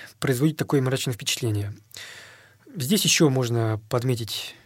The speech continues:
один штрих. Гайдай просто очень сосредоточен был на съемках. И вот в ответ на это изумление Шагаловой он сказал: "Дело в том, что не мне должно быть смешно, а зрителю в итоге". Поэтому Гайдай, в отличие от Рязанова,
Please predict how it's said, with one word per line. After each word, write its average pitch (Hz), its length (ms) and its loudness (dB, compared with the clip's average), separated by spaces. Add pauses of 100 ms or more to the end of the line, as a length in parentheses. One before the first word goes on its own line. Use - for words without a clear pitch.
(420)
один 120 280 0
штрих. - 380 2
Гайдай 151 340 2
просто 175 320 0
очень 175 340 4
сосредоточен 139 640 0
был 120 100 -2
на 120 100 0
съемках. 113 440 -4 (460)
И 147 100 4
вот 147 100 6
в 151 60 4
ответ 165 240 6
на 151 80 6
это 135 360 2
изумление 131 640 2
Шагаловой 196 520 0
он 170 240 2
сказал: 120 480 -2 (1700)
"Дело 147 180 6
в - 80 -2
том, 254 160 6
что 139 500 4 (760)
не 156 160 6
мне 185 200 6
должно 123 220 2
быть 113 140 -2
смешно, 127 340 -4
а 147 140 2
зрителю 139 400 2
в 113 80 -2
итоге". 104 400 -4 (640)
Поэтому 135 260 2
Гайдай, 160 280 6
в 175 60 4
отличие 143 380 0
от 120 100 -4
Рязанова, 170 540 2